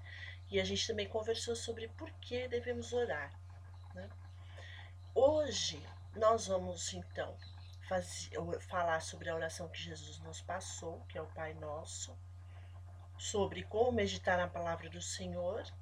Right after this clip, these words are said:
e, é, sobre dois lindos exemplos de oração e milagre, tá bom?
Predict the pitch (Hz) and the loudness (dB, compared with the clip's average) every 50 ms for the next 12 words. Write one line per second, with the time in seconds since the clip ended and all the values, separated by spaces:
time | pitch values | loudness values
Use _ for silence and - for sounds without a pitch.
0 | - - - - - - - - - - - - - - - - - - - - | -12 -12 -12 -12 -12 -12 -12 -12 -12 -12 -14 -14 -14 -14 -14 -14 -14 -12 -12 -12
1 | - - - - - - - - - - - - - - - 247 240 233 240 247 | -12 -12 -12 -12 -12 -12 -12 -12 -12 -12 -12 -12 -12 -8 -2 2 4 4 4 4
2 | 247 254 262 - - - - - - - - - - 202 208 202 202 196 190 190 | 2 -2 -6 -10 -10 -12 -12 -12 -12 -8 0 6 8 10 10 12 12 10 10 8
3 | - - - - - - - - 233 233 - - 220 226 220 220 220 208 208 190 | 8 6 4 2 -2 -2 0 2 2 0 0 -2 -6 -4 -4 -4 -4 -4 -4 -6
4 | - - - - - 220 226 233 - - 254 269 269 285 277 - 269 269 254 247 | -6 -8 -10 -4 0 2 4 4 2 0 -4 -4 -4 -4 -2 0 0 0 2 2
5 | 233 214 202 - 208 208 196 185 196 196 190 196 196 196 - - - 196 190 190 | 2 2 0 -2 -4 -4 -2 0 0 0 0 0 0 0 -2 -4 -2 -2 -2 -2
6 | 190 196 190 165 151 143 139 - - - - - - - - - - - - - | -4 -4 -2 -2 -2 -4 -6 -8 -12 -14 -14 -14 -14 -12 -12 -12 -12 -12 -12 -10
7 | 170 - 82 185 208 240 - | -10 -10 -8 -6 -6 -6 -6